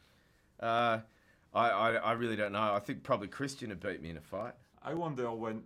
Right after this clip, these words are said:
Speaker 2: you know, we spoke a few weeks ago, uh, about you being in that movie. When you've done Exodus, w-, I mean, what's the next big challenge that you can expect, except maybe playing God himself, right? Because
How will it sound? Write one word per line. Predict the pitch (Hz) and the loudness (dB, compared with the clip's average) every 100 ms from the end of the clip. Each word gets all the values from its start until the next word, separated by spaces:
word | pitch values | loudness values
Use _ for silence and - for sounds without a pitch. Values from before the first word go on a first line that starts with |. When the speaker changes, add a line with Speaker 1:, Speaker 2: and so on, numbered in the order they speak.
| - | -10
Speaker 2:
you | 120 | -10
know, | 98 | -8
we | 92 107 | -6 -8
spoke | - 117 | -6 -8
a | - | -6
few | - 104 | -8 -6
weeks | 110 110 | -6 -6
ago, | 92 95 95 98 90 90 | -6 -4 -4 -6 -8 -6
uh, | |
about | 95 87 98 - - | -8 -6 -6 -8 -16
you | 92 92 104 101 92 92 - 78 | -10 -6 -6 -6 -10 -16 -20 -10
being | 107 104 95 92 _ | -8 -6 -8 -12 _
in | 98 98 | -10 -4
that | 117 139 | -4 -4
movie. | 110 98 87 82 - - _ | -6 -6 -6 -10 -14 -20 _
When | 127 151 | -6 -4
you've | 170 151 | -4 -2
done | 156 147 | -2 0
Exodus, | 135 127 117 90 80 | -4 -2 -6 -6 -10
w-, | 117 120 123 123 | -12 -14 -6 -4
I | |
mean, | 120 113 113 | -4 -4 -2
what's | 151 151 | -4 -4
the | - 120 | -8 -6
next | 120 131 131 107 92 | -4 -4 -6 -8 -4
big | 127 123 - - | -4 -6 -12 -18
challenge | - 120 120 117 | -8 -6 -4 -8
that | 107 | -10
you | |
can | 107 95 | -8 -8
expect, | 92 - 104 101 | -10 -10 -8 -8
except | 95 - 101 92 | -10 -8 -8 -8
maybe | 98 90 | -10 -10
playing | 90 - 95 92 90 | -10 -10 -8 -8 -6
God | 113 131 120 | -4 -4 -6
himself, | 82 - - - | -12 -14 -18 -16
right? | 87 98 110 | -10 -10 -6
Because | 120 107 - 135 | -8 -4 -4 -4